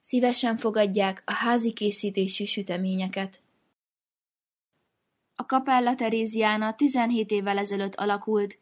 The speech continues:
elsősorban professzionális liturgikus zenei szolgálatra, melyet azóta is rendszeresen végez Budapesten,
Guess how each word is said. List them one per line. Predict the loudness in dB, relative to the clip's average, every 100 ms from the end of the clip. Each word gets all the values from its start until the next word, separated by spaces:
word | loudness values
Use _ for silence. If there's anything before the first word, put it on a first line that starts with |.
| _ _ _
elsősorban | -2 0 0 -2 -2 -2 0 0
professzionális | 0 -2 -2 -4 -4 -2 0 -2 -2 -2
liturgikus | -2 0 0 -2 0 0
zenei | 0 0 -2
szolgálatra, | -2 -2 0 0 0 -2 -2 -4 -6 _ _ _ -2
melyet | 2 2
azóta | 2 2 2 0
is | -2 0
rendszeresen | 0 0 -2 -2 -2 -4
végez | -2 0 0 -2
Budapesten, | -2 -2 -2 -4 -6 -4 -2 -2